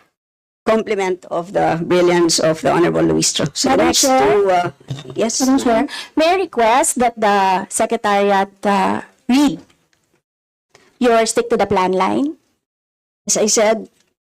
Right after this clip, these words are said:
Speaker 1: Madam Vice President, pasensya na po, we don't have the right to make requests at this point in time. So we proceed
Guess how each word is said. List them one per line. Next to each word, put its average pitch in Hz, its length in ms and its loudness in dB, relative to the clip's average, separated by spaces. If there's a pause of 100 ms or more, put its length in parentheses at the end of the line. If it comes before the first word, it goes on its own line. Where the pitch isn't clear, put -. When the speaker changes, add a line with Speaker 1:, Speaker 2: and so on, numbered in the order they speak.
Speaker 1:
Madam 196 240 0
Vice 185 240 0
President, 180 400 0
pasensya 175 320 0
na 175 160 0
po, 175 240 0
we 196 80 0
don't 214 240 0
have 196 240 -2
the 185 80 2
right 180 320 0
to 185 160 2 (800)
make 185 400 2
requests - 960 -4 (240)
at 175 80 -4
this 180 160 -2
point 170 160 0
in 165 160 -2
time. 165 160 -4 (960)
So 202 160 2
we 196 240 0
proceed 208 640 -2